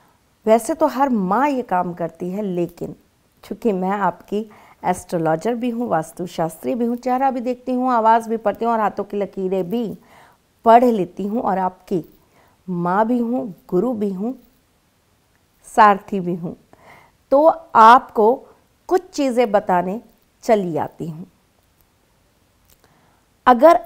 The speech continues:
आप कुछ चीज़ें नियमित रूप से अपने बच्चों के लिए करते हैं तो इससे आपको बहुत फ़ायदा मिलता है। जैसे क्या?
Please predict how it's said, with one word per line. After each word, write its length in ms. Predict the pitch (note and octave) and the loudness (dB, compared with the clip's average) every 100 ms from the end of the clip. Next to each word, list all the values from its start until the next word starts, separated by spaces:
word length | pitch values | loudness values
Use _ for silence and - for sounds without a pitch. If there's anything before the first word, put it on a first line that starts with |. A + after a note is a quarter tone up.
| - | 4
आप 300 | B3 C4 - _ | 4 4 -2 _
कुछ 200 | D#4 - | -10 -10
चीज़ें 320 | - A#3+ A3 C4+ | -6 -4 -2 -2
नियमित 600 | A3+ G#3 A3 C#4 D#4+ C4+ | -2 0 0 -2 -2 -4
रूप 200 | A#3 A3 | -4 -8
से 160 | - A#3 | -4 -4
अपने 260 | A3+ A3 | -4 -6
बच्चों 340 | G3+ F#3 - G#3 | -4 -6 -4 -6
के 140 | G3+ | -4
लिए 140 | G3 F#3+ | -4 -6
करते 340 | F3+ F3 F3+ | -8 -6 -8
हैं 220 | F3+ F3 - _ _ | -6 -12 -14 _ _
तो 80 | - - _ A#3+ | -12 -12 _ -10
इससे 420 | A3+ - - C4+ | -8 -8 -4 -2
आपको 520 | - F#3 F3+ - G#3 | 0 -2 -2 -4 -6
बहुत 520 | F3 F#3 F3+ F3 - _ _ _ _ _ - | -4 -6 -4 -6 -10 _ _ _ _ _ -4
फ़ायदा 380 | A#3 F#3+ E3+ E3+ | 2 2 2 -4
मिलता 360 | D#3+ B2+ - | -6 -10 -10
है। 220 | D3 - - _ _ _ _ _ | -12 -12 -20 _ _ _ _ _
जैसे 500 | E3+ E3+ A3 A3 G#3 F3 | -18 0 0 0 -4 -8
क्या? 220 | - | -8